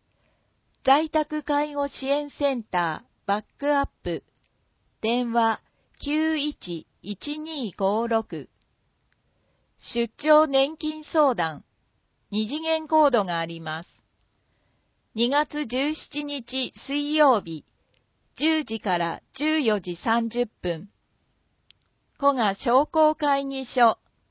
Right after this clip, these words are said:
鴻巣千百八十九の四。一月十八日月曜日から。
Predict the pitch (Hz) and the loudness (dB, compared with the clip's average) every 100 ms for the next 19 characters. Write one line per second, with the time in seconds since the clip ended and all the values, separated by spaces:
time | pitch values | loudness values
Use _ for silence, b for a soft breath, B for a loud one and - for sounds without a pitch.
0 | _ _ _ - 262 277 269 262 - 226 | _ _ _ 2 2 4 0 -2 0 -2
1 | - _ _ - 302 320 - 220 - 190 | -2 _ _ 0 0 0 -2 -2 0 -4
2 | 196 180 277 262 311 294 285 294 294 240 | -4 -8 -10 -4 -2 -2 -4 -2 -2 -2
3 | 175 165 202 208 - _ _ _ _ _ | -4 0 2 0 -4 _ _ _ _ _
4 | _ _ _ _ _ 220 - 294 302 294 | _ _ _ _ _ -8 -6 -6 -2 -2
5 | 285 285 226 302 311 302 294 - 285 277 | -2 -8 -4 -2 -2 -2 -4 -4 -6 -6
6 | 254 254 226 220 - 285 294 302 277 175 | -8 -10 -2 -2 -2 -2 4 4 4 -2
7 | - 160 175 180 | -6 -4 -2 -2